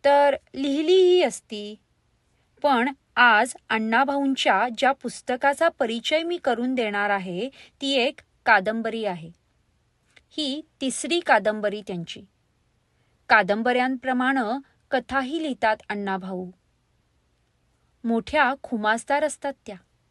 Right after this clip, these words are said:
खुळवाडी वाचली आहे का हो तुम्ही?" गृहस्थ हसत, "खुळवाडी?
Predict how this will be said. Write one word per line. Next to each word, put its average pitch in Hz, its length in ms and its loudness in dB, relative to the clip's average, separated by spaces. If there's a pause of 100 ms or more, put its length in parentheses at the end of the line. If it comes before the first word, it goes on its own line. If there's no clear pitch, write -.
(920)
खुळवाडी 277 520 4
वाचली 349 320 2
आहे 330 200 2
का 339 120 -2
हो 320 100 -4
तुम्ही?" 320 300 -10 (1120)
गृहस्थ 214 480 -10 (120)
हसत, 226 360 -8 (560)
"खुळवाडी? 294 640 6